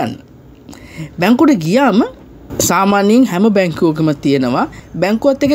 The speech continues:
ගනුදෙනු කරනකොට ඒ ගනුදෙනු කරන කෙනා පුරවන්න ඕන ස්ලිප් එකක්. අපි දැන් කමර්ෂල් බැංකුවෙන්නේ සල්ලි ගන්න හදන්නේ. ඉතින් ඒ නිසා කමර්ෂල් බැංකුව ඇතුළේ ගියාම සුදු පාට කොලේ රතු පාටින් ප්‍රින්ට් කරපු ස්ලිප් එකක් තියෙනවා.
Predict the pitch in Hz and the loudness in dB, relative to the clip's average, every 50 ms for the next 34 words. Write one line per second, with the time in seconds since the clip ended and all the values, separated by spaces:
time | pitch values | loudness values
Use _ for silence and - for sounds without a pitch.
0 | 262 208 196 165 180 226 247 262 294 285 285 254 269 247 240 233 226 202 196 185 | 0 0 0 2 4 4 4 4 4 2 2 2 0 2 2 0 0 0 -2 0
1 | 208 262 370 359 - - - - - - - - - 202 220 214 208 175 175 175 | 0 -2 -2 -2 -8 -8 -8 -6 -6 -6 -6 -4 -2 0 0 2 2 2 2 2
2 | 190 202 208 190 202 202 202 214 202 185 196 190 190 190 190 190 - - - - | 0 0 0 0 0 0 2 0 0 0 0 0 2 0 0 -2 -6 -14 -20 -18
3 | - - - - 202 226 269 285 277 262 247 220 202 202 254 285 - - 285 294 | -18 -12 -4 0 2 4 4 4 4 4 4 4 4 2 0 0 0 0 0 0
4 | 262 - - 165 127 107 - - - - - - - - - - 147 139 185 175 | 0 0 -4 -4 -4 -4 -10 -14 -20 -20 -20 -20 -20 -20 -12 -10 -6 -4 -2 -2
5 | 156 147 - 156 147 156 165 151 202 196 196 208 202 202 - 226 214 220 220 185 | -2 -2 -4 -4 -4 -2 -2 -2 -2 0 0 -2 -2 0 0 0 2 2 0 -2
6 | - 165 151 165 196 208 226 233 233 233 233 233 226 226 220 220 220 220 214 - | -2 -2 0 0 0 2 2 4 4 4 4 2 2 2 0 0 0 -2 -4 -8
7 | - - - - - - - 170 139 - 175 190 214 196 123 147 151 185 233 233 | -20 -20 -20 -20 -20 -20 -20 -20 -14 -8 -4 -2 -2 -2 -2 -2 0 2 2 2
8 | - 208 180 185 208 - - - - - - 190 233 311 330 277 - 277 247 240 | 2 0 -2 -2 -4 -8 -14 -20 -12 -4 -2 0 2 2 0 2 0 2 2 2
9 | 233 220 208 196 180 180 175 170 165 160 165 214 254 247 202 185 226 285 - - | 0 0 0 -2 0 0 -2 -2 -2 -2 0 0 2 2 2 0 0 -2 -2 -6
10 | - - - - - - 139 151 139 - 185 190 262 233 254 247 233 220 208 190 | -20 -20 -20 -16 -10 -6 -4 -2 0 0 2 2 4 4 4 2 2 0 0 -2
11 | 180 - 190 185 190 190 185 - - - - - 180 180 - 311 277 302 285 269 | 0 2 2 2 2 2 0 -2 -14 -14 -8 -6 -4 0 2 2 4 4 4 4
12 | 247 254 220 214 - 233 226 214 202 - 202 196 202 247 349 320 - - 233 240 | 4 4 2 4 2 2 2 2 0 0 0 0 0 0 -2 -4 -2 0 0 0
13 | 190 - - 175 151 180 247 - - - 214 160 120 110 110 | 0 0 -4 -4 -4 -4 -6 -6 -4 -2 0 0 0 -2 -8